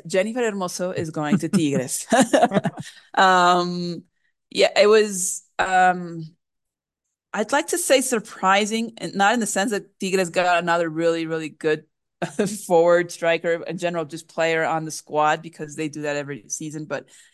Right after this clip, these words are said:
Speaker 1: I was kinda surprised, um, to see Pachuca let her go. Um, I think I was more surprised of, because of that than because of the fact that Tigres got another really good player on board.
Speaker 2: Yeah.
Speaker 1: Um, I would have thought that Pachuca would have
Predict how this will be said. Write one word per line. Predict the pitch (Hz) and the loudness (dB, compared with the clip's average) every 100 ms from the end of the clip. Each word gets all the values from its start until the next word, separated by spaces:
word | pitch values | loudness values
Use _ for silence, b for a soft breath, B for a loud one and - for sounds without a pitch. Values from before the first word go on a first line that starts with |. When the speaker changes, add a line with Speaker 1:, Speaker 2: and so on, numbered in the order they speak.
| b b - | b b -6
Speaker 1:
I | 190 | 0
was | 262 285 | 0 -2
kinda | - - 190 | -8 -8 -6
surprised, | 180 175 165 170 175 165 165 _ _ | -6 -10 -6 0 0 0 -6 _ _
um, | 165 156 143 143 117 _ - | -8 -6 -6 -10 -12 _ -16
to | |
see | 160 185 | -12 -10
Pachuca | 175 156 175 165 | -6 -6 -6 -2
let | 156 160 | 0 0
her | 139 | -4
go. | 135 139 156 139 147 _ _ _ _ _ - | -4 -2 -2 -6 -12 _ _ _ _ _ -10
Um, | 160 156 151 151 147 - | -6 -4 -6 -10 -14 -8
I | 170 | -8
think | 180 196 | -2 0
I | |
was | 180 | 0
more | 165 170 | -2 -6
surprised | 170 - 165 160 160 | -8 -4 0 0 -2
of, | - - | -10 -16
because | 175 170 | -14 -10
of | 160 147 | -10 0
that | 156 160 143 | 2 2 0
than | 151 147 143 143 | -4 -4 -8 -12
because | - 156 160 | -12 -6 -4
of | 151 | -6
the | |
fact | 143 160 160 | 0 -2 -2
that | 147 | -4
Tigres | 160 156 | -2 -2
got | 151 156 | 0 -2
another | 151 151 147 | 0 -2 -2
really | 147 151 143 | -4 -4 -4
good | 139 139 | -6 -10
player | - 160 147 139 - | -4 -2 0 -4 -8
on | 143 139 | -8 -6
board. | 139 139 143 b b b | -8 -8 -10 b b b
Speaker 2:
Yeah. | 147 139 156 | -4 -2 -2
Speaker 1:
Um, | 156 151 143 _ | -2 -6 -12 _
I | 180 | 0
would | 180 190 | 2 2
have | 185 | 0
thought | - 170 170 165 | 2 2 2 0
that | 165 156 _ _ - | -2 -2 _ _ -8
Pachuca | 165 - 165 165 | -8 -6 -4 -2
would | 165 160 | 0 -2
have | 147 | -4